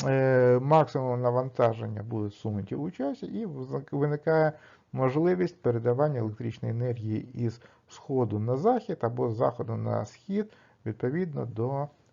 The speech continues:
е, часу доби і відповідно до потреб, е, споживачів кожного відповідного регіону.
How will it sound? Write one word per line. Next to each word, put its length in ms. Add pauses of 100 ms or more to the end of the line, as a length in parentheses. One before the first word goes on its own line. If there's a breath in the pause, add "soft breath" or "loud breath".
(100)
е, 880
часу 320
доби 340
і 300
відповідно 600
до 240
потреб, 560 (540 soft breath)
е, 720
споживачів 720
кожного 400
відповідного 600
регіону. 500